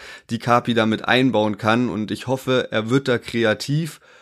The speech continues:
und, äh, wird sich da was einfallen lassen und, äh, das Ganze wird in eine weitere Runde gehen. Ich bin da auf jeden Fall sehr gespannt drauf. Nochmal so ein Ding zu den Zahlen auch. Ähm, Bushido ist ja wirklich mit, äh, achthundertvierzigtausend Streams reingestartet auf Dark Knight bei, bei Spotify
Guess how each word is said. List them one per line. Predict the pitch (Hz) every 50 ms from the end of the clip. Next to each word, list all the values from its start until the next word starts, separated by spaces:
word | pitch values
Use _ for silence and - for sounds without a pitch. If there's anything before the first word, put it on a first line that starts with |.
| - _ _ _
und, | - 110 110 113 98 -
äh, | - 120 117 113 110 107 104
wird | 123 131 -
sich | - 123 -
da | - 120 117
was | 110 110 107
einfallen | - - 117 127 135 - - 131 123 123 123
lassen | 120 117 120 - - 127 120 117
und, | 101 - 104 110 110 110 110 107 98 -
äh, | - 107 107 107
das | 98 101 101 -
Ganze | - 110 110 117 113 - 113 104
wird | 107 113 - -
in | - 107
eine | 85 73 104 107 104 98
weitere | 104 107 120 123 - 123 110 107
Runde | 101 98 110 113 113 101 98 95
gehen. | 90 98 95 95 95 90
Ich | 92 - -
bin | - 101 101
da | 98
auf | 92 95 - -
jeden | 98 95 92
Fall | - - 95 92 90 -
sehr | - - 98 101 104
gespannt | 101 98 - - - 104 110 123 117 - -
drauf. | 98 104 113 120 120 - - - - - - -
Nochmal | - 107 113 117 120 117 113
so | 120 123
ein | 117 107
Ding | 110 135 151 151
zu | 151 - 131
den | 117 120 113 98
Zahlen | - - 117 113 127 147 165 165 160
auch. | - - 151 165 170 170 135 - - -
Ähm, | 127 120 117 113 117 117 113 117 113 110 110
Bushido | - 113 107 - - 147 147 139
ist | 117 120 117 -
ja | 117 117 113
wirklich | 113 127 - 127 123 120 -
mit, | 127 120 120 110 - - - _ - -
äh, | 107
achthundertvierzigtausend | 107 98 - - 120 143 - - - - 135 135 131 123 - - 147 139 - 123 - - 127 117 120 120 117 113
Streams | - - 135 151 151 151 - -
reingestartet | 120 127 135 131 131 - - - 123 131 131 139 117
auf | 104 107 -
Dark | - - 113 120 139 -
Knight | - 139 131 135 131 - -
bei, | - 120 117 117 110
bei | 98 107 107 110
Spotify | - - 123 127 127 - 147 139 - 139 131 135 143 143